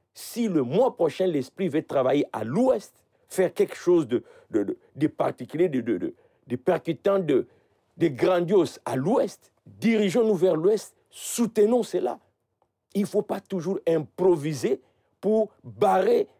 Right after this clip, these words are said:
la route aux autres. Ce n'est pas l'esprit du royaume. Et là, j'interpelle maintenant les, les, les enfants de Dieu, le peuple de Dieu. Il est temps que vous puissiez aussi mûrir dans la parole.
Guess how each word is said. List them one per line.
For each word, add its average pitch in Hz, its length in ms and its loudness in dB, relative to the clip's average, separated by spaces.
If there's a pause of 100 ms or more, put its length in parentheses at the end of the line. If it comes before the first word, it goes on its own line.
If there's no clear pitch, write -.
la 143 160 -2
route 180 260 -4
aux 143 200 -2
autres. 190 260 -8 (1300)
Ce - 160 -6
n'est 156 180 0
pas - 300 -2
l'esprit 151 340 -4
du 123 120 -8
royaume. 151 380 -2 (1120)
Et 214 120 6
là, 277 180 4
j'interpelle 185 560 2
maintenant 165 240 2
les, 143 160 0 (160)
les, 143 160 -2
les 135 240 -2
enfants 139 380 -2
de 127 100 -6
Dieu, 117 180 -2
le 123 140 -2
peuple - 420 -2
de 110 140 -8
Dieu. 101 260 -6 (680)
Il 202 320 0
est 233 160 0 (100)
temps 262 200 0
que 175 120 0
vous 156 160 -2
puissiez 151 340 -4
aussi 143 320 -4
mûrir 160 680 -2
dans 107 220 -4
la 104 100 -6
parole. - 340 -10